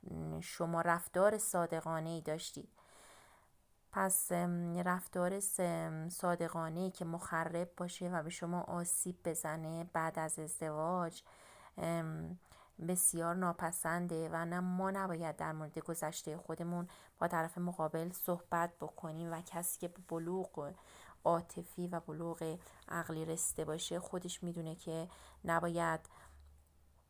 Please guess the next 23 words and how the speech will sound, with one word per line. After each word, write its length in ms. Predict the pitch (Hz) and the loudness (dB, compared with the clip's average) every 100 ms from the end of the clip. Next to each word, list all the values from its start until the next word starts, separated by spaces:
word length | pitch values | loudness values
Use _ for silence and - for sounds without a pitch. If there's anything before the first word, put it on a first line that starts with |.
| _ - - - - | _ -20 -20 -20 -10
به 180 | 160 180 | 0 2
گذشتهٔ 540 | 175 165 170 - 175 | 4 4 2 2 0
فرد 360 | 180 180 165 170 | 2 2 2 0
کار 260 | - 170 165 | 0 2 2
داشته 320 | 170 - 160 | -4 -2 -2
باشیم 400 | 165 - 180 175 | 0 0 0 2
و 120 | 160 | 0
ما 180 | 156 170 | 0 -2
با، 380 | 175 165 175 175 - | 2 2 2 -4 -4
اه، 360 | 170 165 165 175 - - - | -2 0 -2 -4 -12 -20 -4
زندگی 580 | 170 175 170 170 - 175 | 2 4 2 -2 0 0
حال 460 | 175 - 180 156 | 2 6 6 6
فرد 540 | 165 - 156 147 143 - | -4 -2 0 0 -2 -8
کار 320 | - 160 147 | -2 2 2
داریم. 300 | - 127 - _ _ - - - - - - - - - - _ - | 2 0 0 _ _ -20 -20 -20 -20 -20 -20 -20 -20 -20 -20 _ 0
این 360 | 285 311 285 | 2 4 4
م-، 240 | 254 226 214 | 4 4 6
مواردی 580 | 208 208 196 185 190 | 8 8 8 6 4
بودن 320 | 214 208 185 185 | -2 0 0 0
که 140 | 180 | -2
ما 160 | 170 170 | -2 -2
باید 340 | 165 165 165 | 0 0 0
به 180 | 160 | -4